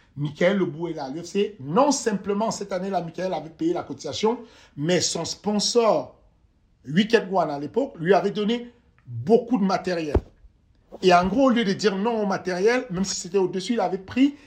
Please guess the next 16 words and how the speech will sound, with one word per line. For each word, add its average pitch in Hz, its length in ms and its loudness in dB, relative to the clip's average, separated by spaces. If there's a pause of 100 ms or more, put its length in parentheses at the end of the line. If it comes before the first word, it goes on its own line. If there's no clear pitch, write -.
(180)
et 202 160 6
il 220 80 4
a 208 240 6
offert 226 420 0
son 185 240 -4
M 165 160 -6
M 160 100 -8
A 143 60 -6
Factory 151 400 -10
pour 143 140 -16
des 131 100 -10
personnes. 113 380 -10 (960)
Mais 113 80 -10
j'ai 117 100 -10
dit, 135 140 -14
Francis, - 680 -18